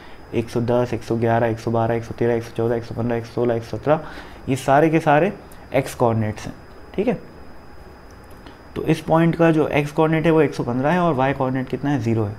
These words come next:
Similarly इसका y coordinate one, इसका टू, इसका थ्री, इसका फ़ोर, इसका फ़ाइव, थोड़ा patience रखना यार, है ना, इसका सिक्स और इसका सेवन।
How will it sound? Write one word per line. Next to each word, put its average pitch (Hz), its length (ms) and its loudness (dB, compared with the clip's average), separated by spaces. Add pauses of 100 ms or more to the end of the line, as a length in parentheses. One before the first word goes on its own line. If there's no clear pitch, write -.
(260)
Similarly 156 420 2
इसका 160 280 4
y 156 160 4
coordinate 147 360 2
one, 156 280 2 (800)
इसका 113 260 -6
टू, 156 340 6 (600)
इसका 113 260 -8
थ्री, 160 400 0 (720)
इसका - 260 -10
फ़ोर, 147 560 0 (580)
इसका - 300 -10 (180)
फ़ाइव, 147 420 2 (160)
थोड़ा 117 140 0
patience 123 420 0
रखना 143 220 2
यार, 143 160 2 (600)
है 117 60 -2
ना, 156 120 0 (640)
इसका 117 240 -8
सिक्स 151 480 -2
और 107 180 -4
इसका 127 340 -6 (500)
सेवन। 92 280 -6